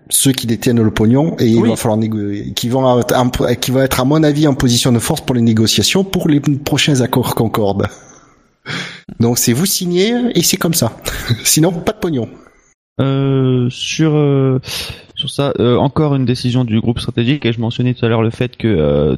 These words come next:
Speaker 3: toutes les équipes ne sont pas membres de ce groupe. Et, euh, nouvelle, euh, enfin, nouvelle nouveau-, nouveauté, nouveauté tout court, ce sera mieux d'ailleurs,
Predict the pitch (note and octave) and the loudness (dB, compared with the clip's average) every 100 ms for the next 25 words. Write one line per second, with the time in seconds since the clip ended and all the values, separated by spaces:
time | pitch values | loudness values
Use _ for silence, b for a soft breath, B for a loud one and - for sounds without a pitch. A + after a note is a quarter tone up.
0 | - - - A#2+ A#2+ A#2+ B2+ A2 G#2+ A2+ | -4 -6 -2 0 -2 -2 -4 -4 -4 -6
1 | A2 A#2+ A2+ G#2+ A2 B2 A2+ G2+ F2+ - | -2 0 0 0 0 -2 -2 -2 -2 -2
2 | F#2 F2+ - - B2+ - - B B B | -2 -2 -2 -2 0 -2 -4 B B B
3 | B B _ C3 C#3+ A#2 G#2 A2 - - | B B _ 0 2 2 2 0 0 -2
4 | - - - B2 C3 C#3 G2+ - C#2 A#1 | -4 -4 0 0 2 0 0 0 0 -2
5 | A#1+ - A2 A2 A2+ A2 G2+ G#2 A#2+ G#2+ | -4 -4 -2 0 0 0 -2 -2 0 0
6 | G#2+ F#2 G#2 A2+ A2+ - - G#2 C3+ D#3 | 0 -4 -2 0 0 -2 -4 -2 0 0
7 | E3+ G2+ A2+ D#3 B2 F3 | 0 -2 -2 -2 -2 -4